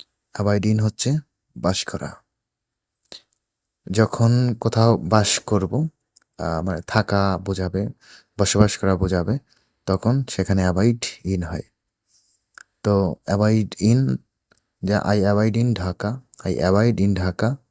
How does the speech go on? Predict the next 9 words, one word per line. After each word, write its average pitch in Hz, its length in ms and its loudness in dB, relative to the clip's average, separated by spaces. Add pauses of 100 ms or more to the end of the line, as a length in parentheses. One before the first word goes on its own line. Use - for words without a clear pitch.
(140)
with 95 220 -2
my 113 120 0
family, 87 320 -4
আমি 98 200 0
আমার 101 220 2 (580)
পরিবারের 98 320 4
সঙ্গে 101 400 -2
ঢাকায় 110 500 -2 (180)
থাকি - 340 -14